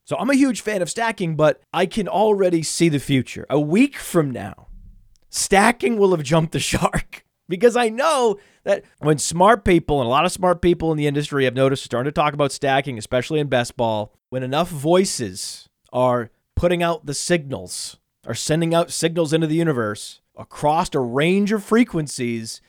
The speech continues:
these signals start to overlap and then they touch everybody. Everyone in fantasy football gets the message.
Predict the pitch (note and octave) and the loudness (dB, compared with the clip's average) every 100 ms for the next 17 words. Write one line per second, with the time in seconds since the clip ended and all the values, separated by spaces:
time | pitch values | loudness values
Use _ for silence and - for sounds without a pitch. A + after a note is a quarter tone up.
0 | _ - G#2+ D3 F#3 - - A3+ F3 D#3+ | _ -18 -6 -4 -4 -2 0 0 0 -2
1 | D3+ E3+ F3+ G3 F#3+ F#3 G3+ G#3+ G#3+ E3 | -2 -4 -4 -2 0 0 0 0 -2 -2
2 | F3 F3+ F3+ G3+ A3+ C4+ D4+ A3 E3 A#2+ | -2 -2 -2 -2 -2 -2 0 0 0 -2
3 | C3 A#3 D4+ D4 C#4 C#4+ - B3 B3 A#3+ | 0 0 2 4 4 4 0 2 0 0
4 | D4 - G3 F3+ F#3 B3 C4 - D4+ E4 | 0 0 -2 -2 0 0 0 2 2 4
5 | A4+ - G4+ D#3+ - - | 2 0 -4 -4 -10 -12